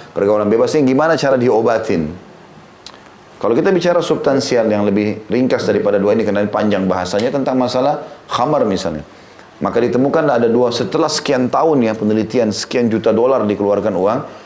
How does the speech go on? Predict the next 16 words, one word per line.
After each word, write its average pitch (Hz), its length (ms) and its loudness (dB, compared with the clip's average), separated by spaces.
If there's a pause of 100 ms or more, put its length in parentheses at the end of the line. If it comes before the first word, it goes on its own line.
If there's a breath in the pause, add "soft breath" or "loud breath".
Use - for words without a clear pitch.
(420 loud breath)
muncullah 131 400 2
dua 110 240 2
orang 110 160 0
dokter 92 260 2
dari 98 220 2
Rusia 123 480 0
berhasil 107 480 -2
menemukan 101 640 -2 (480 loud breath)
ternyata 117 400 0
salah 113 180 -2
satu 117 220 -4
caranya 117 480 0
adalah 110 400 -2
dibuat 95 560 -2
klinik-klinik 107 640 -2
terapi. 101 400 -4